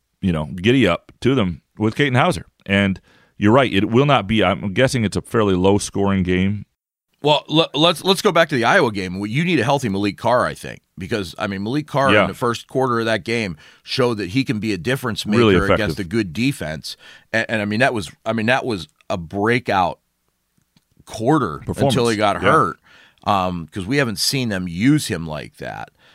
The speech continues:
Speaker 2: Uh, so I do think that's, that's critical. I mean, you know, one thing Harlan Barnett, I mean, he wasn't really talking about injuries, but he said he expected Malik Carr back. Who knows at what capacity, um, you
Speaker 1: Yeah.
Speaker 2: know, but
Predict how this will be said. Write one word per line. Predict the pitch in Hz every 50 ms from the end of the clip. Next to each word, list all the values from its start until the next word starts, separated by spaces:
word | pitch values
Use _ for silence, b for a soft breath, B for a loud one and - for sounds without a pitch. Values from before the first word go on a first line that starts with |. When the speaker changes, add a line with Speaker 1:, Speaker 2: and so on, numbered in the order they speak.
| b b b -
Speaker 2:
Uh, | - 82 76 71 -
so | - - - 98 90
I | 98
do | 98 78 - 113 127 151
think | 147 - 113 101 - -
that's, | 95 95 101 113 - - - - - _
that's | - 113 113 - -
critical. | - - 113 107 101 - 90 95
I | 95
mean, | 95 90 95 95 - - _ _ _ _ _ _ _ _ _
you | - 98
know, | 92 82 82
one | 87 92 104 107
thing | - 113 98 95
Harlan | 101 98 104 101 98
Barnett, | 95 101 101 101 98 92 -
I | - 98
mean, | 98 98 98
he | 123 123
wasn't | 113 113 117 120 107 98 92
really | 110 117 107 101
talking | - - 104 104 95 95
about | 85 85 90 87 95
injuries, | 104 101 92 92 82
but | 78 85
he | 85
said | - - 101
he | 85 80
expected | 73 - - - 101 95 90 - 87
Malik | 80 85 85 87 -
Carr | - - 73 80
back. | 78 90 92 85 76 _ B B B B B B
Who | B 110 110
knows | 104 95 92 80
at | 64
what | 69 95 92 - _ -
capacity, | - - - 92 101 113 156 147 - 87 69 67 82 127 - _ _ _ _ _ -
um, | 71 73 71 65 65 62 65 67 67 60 - - _ _ _ _ -
you | 78 80
Speaker 1:
Yeah. | 82 80
Speaker 2:
know, | 76 76 98
but | 107 95 - 95 92 90 -